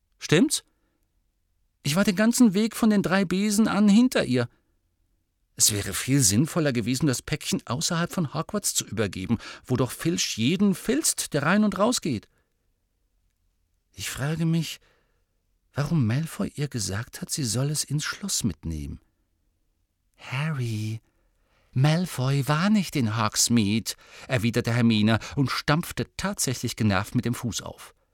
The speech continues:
„Dann muss er einen Komplizen gehabt haben“, sagte Harry.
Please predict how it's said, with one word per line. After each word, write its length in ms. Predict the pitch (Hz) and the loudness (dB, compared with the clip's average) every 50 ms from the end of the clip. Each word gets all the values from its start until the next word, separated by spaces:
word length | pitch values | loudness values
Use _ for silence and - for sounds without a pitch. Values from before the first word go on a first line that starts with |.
| _ _ _ _ _ _ _ _ _ _ _ _ _ _ _ _ _ _ _ _ _ _ _ _ _ _ _ _ _ _ _ _ _ - | _ _ _ _ _ _ _ _ _ _ _ _ _ _ _ _ _ _ _ _ _ _ _ _ _ _ _ _ _ _ _ _ _ -10
„Dann 160 | - 104 110 | -4 -2 0
muss 180 | 110 113 117 - | 0 0 0 -2
er 60 | 120 | -2
einen 240 | 131 139 139 135 127 | 0 0 0 0 0
Komplizen 480 | - 147 139 - 135 113 - - - | -2 -4 -6 -4 -6 -2 -2 -2 -2
gehabt 300 | 90 87 87 85 - - | 0 -4 -4 -6 -8 -6
haben“, 240 | 92 90 85 95 98 | -6 -6 -2 -2 -2
sagte 320 | 90 90 82 - 92 87 90 | -2 -4 -6 -6 -6 -6 -6
Harry. 260 | 85 78 73 69 | -6 -8 -8 -12